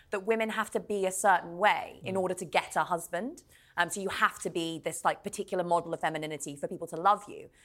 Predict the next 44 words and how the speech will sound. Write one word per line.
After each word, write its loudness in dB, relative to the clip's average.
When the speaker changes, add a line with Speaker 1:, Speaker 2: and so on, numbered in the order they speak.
Speaker 1:
And 2
I 2
think -4
that's -4
really -6
sad, 0
because -6
I 0
don't 0
think -4
anyone 0
should -6
have 0
to -8
shave 2
off 2
any -4
parts 0
of -14
themselves -2
to 0
be -6
loved 4
or -2
to, -2
to, -6
you -12
know, -4
find -4
a 0
husband -4
or, -2
you -6
know, -4
anything -8
like -12
that. -10
Speaker 2:
All 8
right, 6
Pearl, 4
what -2
do 2
you 2
think? -2